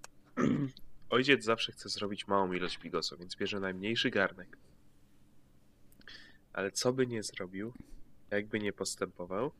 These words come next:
to zawsze na końcu się kończy, że bierze największy garnek, jaki mamy, już nawet nie garnek, to jest prawie że kocioł.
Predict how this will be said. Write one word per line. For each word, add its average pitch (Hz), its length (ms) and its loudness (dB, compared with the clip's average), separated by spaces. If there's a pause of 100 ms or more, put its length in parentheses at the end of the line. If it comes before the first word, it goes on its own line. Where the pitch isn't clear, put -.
(640)
to 110 80 -4
zawsze 107 320 0
na 104 80 2
końcu - 260 -4
się - 140 0
kończy, - 300 2
że 107 100 6
bierze 101 260 6
największy 104 580 4
garnek, 98 520 0
jaki 92 200 -10
mamy, 92 140 -2
już 95 160 0
nawet 98 240 0
nie 107 100 0
garnek, 98 420 6
to - 80 -12
jest - 120 -8
prawie 95 200 -2
że 92 100 2
kocioł. - 380 -4